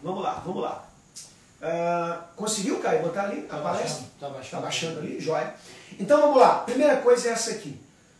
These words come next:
Speaker 1: Alta performance não gera sucesso. O sucesso, né, é, na verdade, ele vem pela felicidade, então é o inverso. Alta performance não gera felicidade, mas felicidade é que gera alta performance.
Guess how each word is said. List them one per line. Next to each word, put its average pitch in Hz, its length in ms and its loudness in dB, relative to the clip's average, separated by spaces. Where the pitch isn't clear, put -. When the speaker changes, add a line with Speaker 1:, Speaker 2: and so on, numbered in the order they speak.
Speaker 1:
Alta 330 320 4
performance 247 680 0
não 285 120 -8
gera 214 220 -6
sucesso. 185 540 -8
O - 20 -12
sucesso, - 800 -8
né, 175 340 -4
é, 165 120 -6
na 165 120 -4
verdade, 170 440 -2
ele 180 100 0
vem 180 280 -4
pela 190 220 -4
felicidade, 180 680 -8
então 165 160 -8
é - 20 -6
o 170 60 -6
inverso. 139 500 -12
Alta 196 280 6
performance 214 500 -2
não 233 100 -6
gera 190 180 0
felicidade, 170 580 -4
mas 147 100 -8
felicidade 202 1120 0
é 196 120 -10
que 190 140 -10
gera 160 460 -2
alta - 340 -8
performance. 143 520 -12